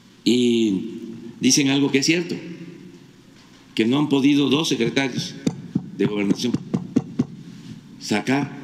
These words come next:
dos secretarios de gobernación ya del gobierno nuestro, sacar a quienes están ahí y está demostrado que fueron torturados.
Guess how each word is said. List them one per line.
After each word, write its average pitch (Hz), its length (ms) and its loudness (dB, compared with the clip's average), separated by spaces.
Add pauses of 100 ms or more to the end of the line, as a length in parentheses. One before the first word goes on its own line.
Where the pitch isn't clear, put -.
(1500)
dos 175 260 0
secretarios 165 320 0
de 151 40 4
gobernación 127 560 0 (320)
ya 135 280 0
del 110 120 0
gobierno 110 280 2
nuestro, 139 300 -2 (960)
sacar 110 380 0
a 127 100 -4
quienes 87 520 0
están 113 260 0
ahí 131 260 2 (2750)
y 92 380 4
está 104 340 0
demostrado 131 480 2
que 90 100 -4
fueron 101 200 2
torturados. 135 560 0